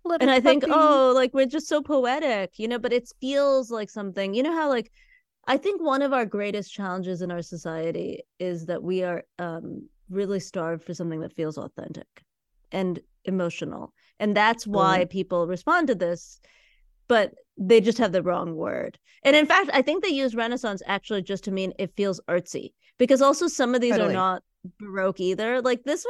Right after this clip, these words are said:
Speaker 2: one really is re-, it's, like, social realist.
Speaker 1: Yeah. That could be
Speaker 2: Right?
Speaker 1: in a
Speaker 2: Like, it's
Speaker 1: Nat
Speaker 2: even
Speaker 1: Geo.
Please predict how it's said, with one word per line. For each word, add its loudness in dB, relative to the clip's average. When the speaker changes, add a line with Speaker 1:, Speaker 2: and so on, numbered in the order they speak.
Speaker 2:
one -2
really 0
is -6
re-, -6
it's, -6
like, 2
social -4
realist. -8
Speaker 1:
Yeah. -6
That -6
could -2
be 2
Speaker 2:
Right? 6
Speaker 1:
in 2
a 2
Speaker 2:
Like, 4
it's 2
Speaker 1:
Nat -4
Speaker 2:
even 4
Speaker 1:
Geo. -4